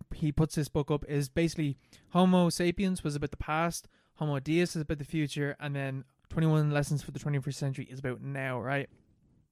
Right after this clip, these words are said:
Now, a lot of it he kinda covers in Homo Deus, though. Like, he's talking about, like, algorithms and A I,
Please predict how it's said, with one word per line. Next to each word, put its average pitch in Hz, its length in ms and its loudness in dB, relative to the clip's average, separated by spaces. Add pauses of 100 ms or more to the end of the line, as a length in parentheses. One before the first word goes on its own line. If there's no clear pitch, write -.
(200)
Now, 151 180 -4 (560)
a 151 60 2
lot 175 220 6
of 226 100 2
it 220 180 2 (460)
he 165 160 -12
kinda 185 460 0
covers 170 680 2
in 143 500 0 (120)
Homo 147 260 4
Deus, 135 320 2
though. 135 240 0 (140)
Like, 143 140 -2
he's 151 120 2
talking 170 240 2
about, 151 80 0
like, 151 180 -2
algorithms 147 720 4
and 135 140 -8
A 151 160 2
I, 147 300 4